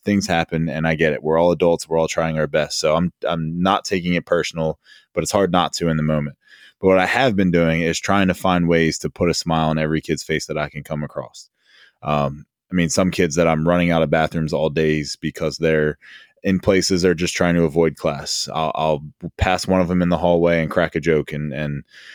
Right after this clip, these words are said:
I'm just trying to, to be the bright point in somebody's day. And, and that's been my goal, enjoying the fresh air, enjoying the, the conversations with kids. I mean, that's what we're there for. So that's what I've been loving. That's what I've been enjoying is, is trying to slow down and take,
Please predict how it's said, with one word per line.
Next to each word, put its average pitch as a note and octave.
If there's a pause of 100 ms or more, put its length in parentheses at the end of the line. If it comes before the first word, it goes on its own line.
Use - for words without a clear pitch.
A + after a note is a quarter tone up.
(200)
I'm D#2+
just G2
trying G2
to, E2+
to E2
be F#2+
the F2
bright F2
point D#2+
in D2
somebody's D2+
day. D2+
And, D2
and D2 (1000)
that's G#2
been G#2
my G2+
goal, F#2+ (140)
enjoying G2+
the F#2
fresh -
air, F#2
enjoying F2+
the, F2
the E2
conversations F2+
with E2
kids. F2
I F2+
mean, F2+
that's F#2+
what F#2
we're F#2+
there G2
for. D2
So D2+ (1600)
that's G#2+
what G#2
I've F#2+
been F#2+
loving. F#2
That's F2+
what F#2
I've F2
been F2
enjoying E2+
is, E2
is D#2+
trying E2+
to D#2+
slow G#2
down F#2
and F2
take, F2